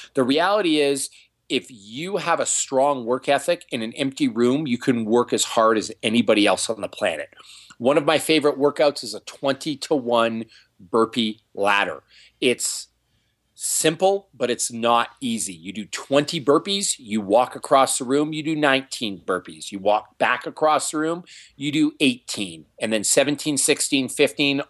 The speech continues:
all the way to one. It's essentially two hundred and ten burpees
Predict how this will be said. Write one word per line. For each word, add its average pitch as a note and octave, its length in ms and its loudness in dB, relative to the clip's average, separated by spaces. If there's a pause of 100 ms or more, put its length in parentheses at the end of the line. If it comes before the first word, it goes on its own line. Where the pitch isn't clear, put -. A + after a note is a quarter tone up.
all B2 220 4
the C3 60 2
way B2+ 180 2
to B2+ 80 6
one. A2+ 300 0 (420)
It's - 120 -2
essentially E3 540 2
two - 220 -4
hundred D#3 240 2
and C3 100 -4
ten C3 340 0
burpees A2+ 560 -2